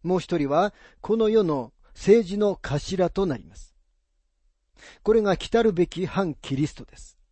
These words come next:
またここには、「人を惑わす者が大勢世に出て行ったからです」と書かれています。ヨハネの時代、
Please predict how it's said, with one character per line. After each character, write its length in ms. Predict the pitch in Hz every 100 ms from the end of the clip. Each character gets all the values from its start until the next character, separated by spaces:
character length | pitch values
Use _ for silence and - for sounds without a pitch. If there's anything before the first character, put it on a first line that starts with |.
| _ _ _ _ _ _ _ _ _ _ _ _ _ _ _ _ _ _ _ _ _ - - - _
ま 100 | 196
た 140 | 202 202
こ 100 | -
こ 80 |
に 100 | 226
は、 320 | 160 143 120 - _ -
「人 400 | - - 262 196
を 120 | 156
惑 300 | 156 165 240
わ 120 | 220
す 200 | - 196
者 320 | 180 170 170
が 280 | 147 160 - _ -
大 240 | 175 226
勢 400 | 180 214 202 190
世 160 | 190 247
に 180 | 170 135
出 140 | 233
て 160 | - 170
行 120 | 156
っ 40 | -
た 120 | 170 -
か 120 | 156
ら 120 | 151
で 160 | 139 156
す」 100 | -
と 100 | 196
書 200 | 151 151
か 80 | 139
れ 80 |
て 140 | - 107
い 20 |
ま 100 | 113
す。 200 | - - _ _ _ _ _ _ _ _ _ _ _ _ _ - - - - -
ヨ 120 | 226
ハ 80 | 214
ネ 100 | 175
の 100 | 156
時 140 | 135
代、 320 | 139 139 123